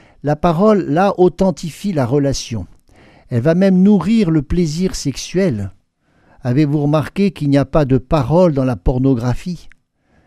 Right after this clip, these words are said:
Vous voyez que dans un couple, ces mots doux sont là pour trahir des sentiments nobles.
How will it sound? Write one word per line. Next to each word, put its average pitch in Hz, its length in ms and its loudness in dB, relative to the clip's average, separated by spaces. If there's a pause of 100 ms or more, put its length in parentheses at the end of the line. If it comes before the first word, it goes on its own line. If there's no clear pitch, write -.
(300)
Vous 123 100 -4
voyez 165 320 2
que 151 400 0 (400)
dans 165 420 0 (120)
un 151 120 0
couple, 139 560 0 (440)
ces 156 260 -2
mots 175 240 4
doux 202 380 -2 (360)
sont - 300 -4
là 208 160 2
pour - 300 -6
trahir 185 640 -2
des 151 140 -2
sentiments 147 840 -4 (480)
nobles. 110 640 0